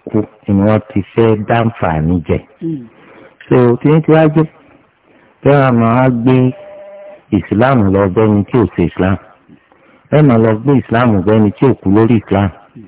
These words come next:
Speaker 1: Títí tí bàbá yín ò fi kú, ọ̀ranyàn ló jẹ́ lórí yín kẹ́ máa ṣe dáadáa sí wọn. Kẹ́ ẹ túká lálàáfíà pẹ̀lú wọn.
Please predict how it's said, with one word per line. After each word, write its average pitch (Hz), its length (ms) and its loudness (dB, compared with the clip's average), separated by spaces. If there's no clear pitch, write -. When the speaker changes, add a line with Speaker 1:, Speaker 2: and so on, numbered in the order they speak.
Speaker 1:
Títí 202 280 0
tí - 140 -2
bàbá 131 300 2
yín 135 160 4
ò 139 40 4
fi 113 160 -2
kú, - 140 -4
ọ̀ranyàn 101 420 0
ló 104 100 2
jẹ́ 113 180 2
lórí 107 220 2
yín 104 100 2
kẹ́ 107 140 0
máa 95 160 0
ṣe 95 180 -4
dáadáa 87 340 -2
sí - 160 -8
wọn. 80 120 -6
Kẹ́ 117 140 0
ẹ 107 60 0
túká - 300 -4
lálàáfíà 113 600 0
pẹ̀lú 82 300 -2
wọn. 82 180 -4